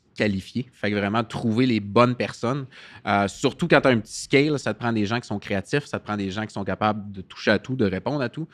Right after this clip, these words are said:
des gens fiables. Euh, puis ben, par la suite, c'est vraiment ça, c'est de capitaliser sur les bons coups. Euh, quand je te disais tantôt, se tromper vite, c'est bien important. Euh, des fois, on se rend bien trop loin dans quelque chose pour se rendre compte que finalement, ces deux derniers mois-là, j'aurais dû faire autre chose.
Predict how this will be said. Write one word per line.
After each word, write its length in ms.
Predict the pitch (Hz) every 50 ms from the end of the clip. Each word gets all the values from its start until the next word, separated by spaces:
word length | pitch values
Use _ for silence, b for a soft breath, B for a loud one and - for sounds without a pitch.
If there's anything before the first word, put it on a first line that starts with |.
| b b b b b b b _ -
des 80 | 113 98
gens 160 | 95 101 95 -
fiables. 320 | - 110 131 147 151 139 - b b b b b b b
Euh, 480 | - 101 95 92 85 87 87 82 82 82 87 85 64 - - -
puis 180 | - - 113 107
ben, 140 | 104 104
par 160 | - - 113 107
la 100 | 104 104
suite, 280 | - - 135 139 139
c'est 120 | - - 123
vraiment 320 | 113 110 117 120 123 123
ça, 180 | 120 - 139 -
c'est 200 | - - - 131 120
de 180 | 113 110 113
capitaliser 560 | 110 - 131 120 - - 131 123 120 113 131 143
sur 160 | - 135 127
les 100 | 120 117
bons 200 | 120 113 113 107
coups. 200 | - - 147 175 - _ -
Euh, 160 | 110 104 107 107
quand 100 | - 120
je 80 | 113 -
te 60 | 123
disais 240 | 110 104 104 131 135
tantôt, 320 | - 120 113 - 135 131
se 100 | - -
tromper 480 | 113 - - - 117 113 104 - 117 107
vite, 560 | 92 92 85 101 120 135 - - - - - _ _
c'est 160 | - - 110
bien 220 | 101 95 107 110 110
important. 400 | 110 101 110 104 - - 127 147 b b b b b b b b
Euh, 180 | 117 104 104 101
des 140 | 110 113 107
fois, 180 | - 143 135
on 20 | 127
se 80 | -
rend 140 | - 123 110
bien 140 | 104 131 135 120
trop 180 | - 127 117
loin 160 | 110 110 127
dans 120 | 127 113 101
quelque 180 | - 110 98 -
chose 300 | - 120 127 123 - -
pour 160 | _ - 113
se 120 | - -
rendre 220 | 107 104 98 98 95
compte 260 | - 110 110 110 -
que 140 | 110 98 95
finalement, 400 | - - - 98 98 95 107 117
ces 160 | - - 104
deux 160 | 95 107 110
derniers 280 | 107 110 104 104 110 110
mois-là, 280 | 110 104 101 107 120 120
j'aurais 260 | 98 110 98 98 92
dû 100 | 92 -
faire 200 | - 107 104 95
autre 140 | 95 90 -
chose. 240 | 135 156 185 165